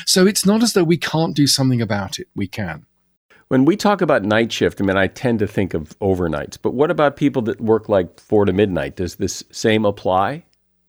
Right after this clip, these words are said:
Speaker 1: It'll depend. It, it's a good point. It depends on their chronotype. So if you're a late person, then working from four o'clock in the afternoon until midnight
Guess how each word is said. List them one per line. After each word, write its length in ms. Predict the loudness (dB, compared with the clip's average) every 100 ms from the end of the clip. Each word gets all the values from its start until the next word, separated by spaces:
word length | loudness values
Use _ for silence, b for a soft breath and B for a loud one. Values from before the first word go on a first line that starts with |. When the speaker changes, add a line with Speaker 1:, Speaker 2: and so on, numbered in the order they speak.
| _
Speaker 1:
It'll 220 | -2 0
depend. 480 | -2 -2 0 2 0 0
It, 160 | -4 -2
it's 280 | -4 -2
a 40 | -2
good 180 | -2 0
point. 300 | 2 2 0
It 80 | -2
depends 380 | -2 -2 -2 2
on 160 | 2 2
their 160 | 0
chronotype. 880 | -4 -6 0 0 0 -2 -8 -10 -14 B B B
So 460 | -2 2 2 2 0 B B B 0
if 260 | 0 2 2
you're 300 | 4 2 0
a 80 | -2
late 320 | 2 0 0
person, 500 | -8 -6 -4 -4 -4
then 260 | -2 0 2
working 520 | 2 0 0 0 0
from 240 | 0 -2 0
four 200 | 0 0
o'clock 280 | -2 -2
in 80 | 0
the 80 | 2
afternoon 500 | 0 -2 -2 0 -2
until 240 | -4 -4
midnight 540 | 0 0 0 -2 -6